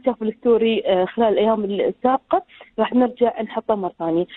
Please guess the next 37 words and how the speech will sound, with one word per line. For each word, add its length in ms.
الدليل 500
يتكلم 600
بشكل 340
ك-، 340
عام 280
عن 100
كل 180
الأشياء 360
اللي 120
هم 140
يحتاجونها. 640
أيضًا 240
نحن 220
دائمًا 280
نأكد 420
ونذكر 880
إن 160
في 140
حال 280
وجود 280
أي 100
استفسارات 580
من، 260
يعني، 520
غير 200
موجودة 440
لا 160
في 100
الدليل 380
ولا 220
في 100
النشرات 460
اللي 120
نحن 140
نحطها، 440
نتمنى 420
منهم 360